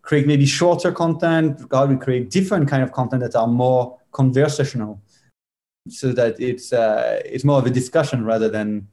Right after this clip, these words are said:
unidirectional from one person speaking? I think it's trying to find a way to be more collaborative in, in, in those online events. I think it is, and we're organizing our user conference in April.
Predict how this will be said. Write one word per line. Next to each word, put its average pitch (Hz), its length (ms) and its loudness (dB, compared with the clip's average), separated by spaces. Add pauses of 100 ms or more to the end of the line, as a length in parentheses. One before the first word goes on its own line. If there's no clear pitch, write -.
(160)
unidirectional 123 1040 2
from 107 420 -2 (560)
one 123 260 0
person 123 320 0
speaking? 120 400 0
I 113 60 -2
think 120 120 -2
it's 104 180 -6 (180)
trying 151 240 0
to 120 60 -2
find 131 260 0
a 120 40 -2
way 117 240 2
to 113 160 -8 (600)
be 135 180 4
more 175 300 6
collaborative 131 840 2
in, 113 200 0
in, 113 280 -4
in 113 220 -4
those 110 300 -4 (100)
online 117 720 -2 (480)
events. 131 560 -2 (320)
I 117 80 -8
think 127 260 0
it 113 260 -2
is, 110 360 -6 (800)
and 127 140 2
we're 135 140 4
organizing 127 680 2
our 107 480 0
user 123 320 2
conference 139 640 -4
in 117 160 -2
April. 160 580 2